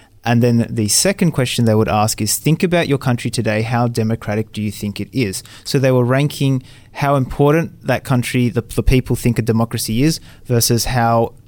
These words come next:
um, how democratic they think it is. And that deficit was what they were considering, how basically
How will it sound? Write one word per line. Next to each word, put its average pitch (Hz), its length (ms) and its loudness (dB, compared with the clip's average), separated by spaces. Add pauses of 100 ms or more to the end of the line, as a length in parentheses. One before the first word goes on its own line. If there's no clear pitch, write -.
um, 107 680 0 (320)
how 113 240 0
democratic 110 580 -2
they 110 180 0
think 127 340 0
it 107 80 0
is. 107 200 -2
And 117 200 -2
that 110 220 -2
deficit - 540 -4
was 107 160 -4
what 104 100 -8
they 104 80 -4
were 101 100 -4
considering, 101 600 -6 (300)
how 101 280 -2
basically 98 640 -6